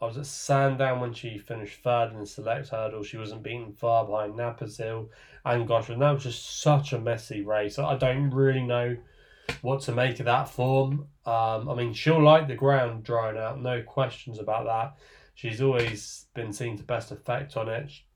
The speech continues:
probably, as well, was gonna want three miles, uh, at some point later this season. So I respect her. She gets some mare's allowance as well.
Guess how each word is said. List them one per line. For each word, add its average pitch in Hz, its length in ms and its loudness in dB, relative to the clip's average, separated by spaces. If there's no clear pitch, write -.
probably, 120 500 0
as 113 140 -8
well, 123 340 6
was 104 200 -4
gonna 110 200 -4
want 110 240 -6
three 123 220 -4
miles, 113 580 0
uh, 107 380 -4
at 139 120 -6
some 123 240 -4
point 104 280 -8
later 104 240 -8
this 104 220 -10
season. 101 460 -6
So 107 340 -2
I 117 120 8
respect 131 480 2
her. 120 220 4
She 117 180 -6
gets 127 200 -6
some 120 180 -4
mare's 131 300 4
allowance 120 540 0
as 104 120 -10
well. 123 640 6